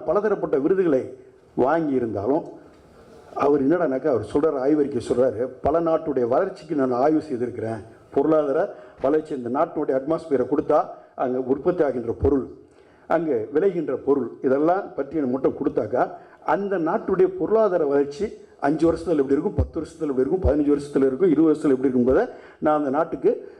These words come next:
டி பி ஆர் போட்டு கொடுத்துருவேன்." அப்படியேப்பட்ட நான் உலகத்துல பல நாட்டுக்கு போட்டு கொடுத்து அது முறை-, வ-, வளர்ந்து வருகின்ற காட்சியெல்லாம் கண்ணால பார்க்கிறேன்.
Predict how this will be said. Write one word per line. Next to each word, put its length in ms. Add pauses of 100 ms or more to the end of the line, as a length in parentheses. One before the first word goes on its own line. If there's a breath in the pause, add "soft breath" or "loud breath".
(140)
டி 100
பி 160
ஆர் 160
போட்டு 220
கொடுத்துருவேன்." 580 (580 loud breath)
அப்படியேப்பட்ட 560
நான் 400 (160)
உலகத்துல 400
பல 220
நாட்டுக்கு 340
போட்டு 240
கொடுத்து 320
அது 180
முறை-, 400
வ-, 300
வளர்ந்து 300
வருகின்ற 240
காட்சியெல்லாம் 500
கண்ணால 360
பார்க்கிறேன். 440